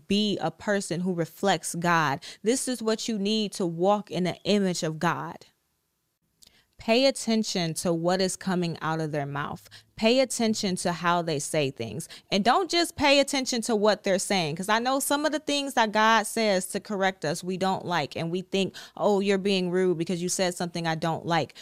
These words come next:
No, pay attention to how they said it. Did they say it in a loving way, or were they putting you down? Because that is what matters. The message doesn't matter. What they said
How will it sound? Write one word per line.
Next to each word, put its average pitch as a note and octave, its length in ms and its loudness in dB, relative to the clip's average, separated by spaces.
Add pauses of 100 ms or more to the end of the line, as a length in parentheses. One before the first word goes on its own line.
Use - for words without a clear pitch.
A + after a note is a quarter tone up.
(140)
No, G#3 200 4
pay C4 340 0
attention B3+ 520 -2
to G3 200 -2
how G3 440 2
they F#3 200 0
said F3+ 400 2
it. D2 160 -8 (240)
Did A3 280 2
they B3 160 4
say A3 380 2
it G#3 140 2
in G#3 140 0
a F#3 80 4
loving F#3+ 480 2
way, F#3 220 4 (160)
or G3 180 10
were G#3 240 6
they G#3+ 160 4
putting G3+ 340 0
you F3 140 -2
down? D3+ 380 -2
Because E3+ 480 0
that F3+ 440 4
is E3+ 160 0
what E3+ 240 -2
matters. D3 400 -6 (200)
The G3+ 140 6
message A3+ 520 2
doesn't F#3+ 440 4
matter. F3 500 2 (100)
What G#3 400 2
they A3+ 160 4
said A3 480 2